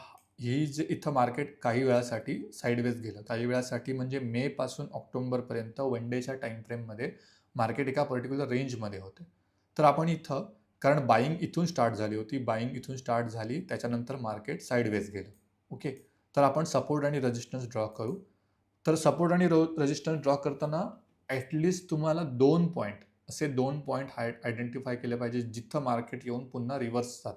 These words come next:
आहे. ओके, आणि त्या दोन पॉइंटला किंवा मल्टिपल किंवा तीन किंवा त्याच्यापेक्षा जास्त पॉइंटला कन्सिडर करून तुम्हाला तिथे एक लाईन ड्रॉ करावी लागेल. So आपण पहिल्यांदा सपोर्ट आयडेंटिफाय करू. तर सपोर्टमध्ये आपण आलो इथं,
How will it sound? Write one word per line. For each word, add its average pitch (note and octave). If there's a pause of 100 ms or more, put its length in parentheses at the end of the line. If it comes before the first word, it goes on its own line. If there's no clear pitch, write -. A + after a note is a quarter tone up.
आहे. - (180)
ओके, C#3 (460)
आणि D3+
त्या D#3+
दोन D#3
पॉइंटला C#3
किंवा C#3
मल्टिपल B2+
किंवा C3 (120)
तीन C3
किंवा A#2+
त्याच्यापेक्षा B2
जास्त A#2+
पॉइंटला B2+
कन्सिडर C3
करून C#3
तुम्हाला B2 (440)
तिथे C#3
एक F3+
लाईन B2+
ड्रॉ G#2+
करावी G2
लागेल. G#2+ (340)
So B2+
आपण C3+
पहिल्यांदा C3+
सपोर्ट C#3
आयडेंटिफाय A2+
करू. B2+ (520)
तर D3+
सपोर्टमध्ये D3
आपण C3+
आलो A#2+
इथं, C3+